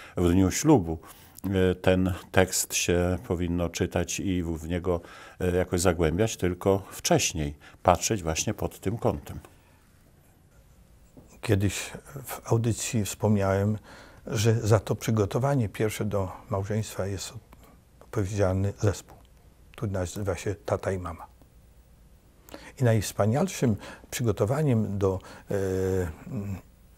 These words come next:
Speaker 2: odpowiedzialności, bo nie ma miłości bez odpowiedzialności, jest to, że rodzice sami swoim życiem ukazują życie w miłości, życzliwości wzajemnej. I dziecko widzi. Dziecko po prostu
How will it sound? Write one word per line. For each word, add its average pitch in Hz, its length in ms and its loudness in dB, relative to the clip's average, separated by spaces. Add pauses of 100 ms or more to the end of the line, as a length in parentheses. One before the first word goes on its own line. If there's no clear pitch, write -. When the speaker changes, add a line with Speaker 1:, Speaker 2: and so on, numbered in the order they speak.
(240)
Speaker 2:
odpowiedzialności, 104 920 2
bo 110 140 2
nie 120 160 2
ma 127 120 0
miłości 92 380 -2
bez 101 220 -4
odpowiedzialności, 92 840 -6 (600)
jest - 520 -2
to, 135 320 4 (260)
że 123 180 -2
rodzice 120 400 -4
sami 110 380 0 (220)
swoim 110 320 0
życiem 104 420 -6 (360)
ukazują 110 580 -2 (220)
życie 104 340 -6
w - 80 -8
miłości, 110 460 -4 (640)
życzliwości 113 640 -4
wzajemnej. 98 460 -8 (640)
I 143 180 0
dziecko 156 360 2
widzi. 113 360 -2 (1400)
Dziecko 131 280 0
po - 120 -6
prostu - 400 -2